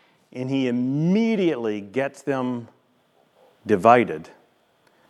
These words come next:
because part of this group that's attacking him doesn't believe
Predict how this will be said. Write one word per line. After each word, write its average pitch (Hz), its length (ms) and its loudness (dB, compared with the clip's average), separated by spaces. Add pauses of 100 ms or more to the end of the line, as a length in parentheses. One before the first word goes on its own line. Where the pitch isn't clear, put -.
because 98 360 -4
part 170 380 6
of 120 100 4
this 104 200 -2
group 107 240 -6
that's - 180 -14
attacking 95 460 -2
him 92 260 -6 (240)
doesn't 107 460 4
believe 113 640 2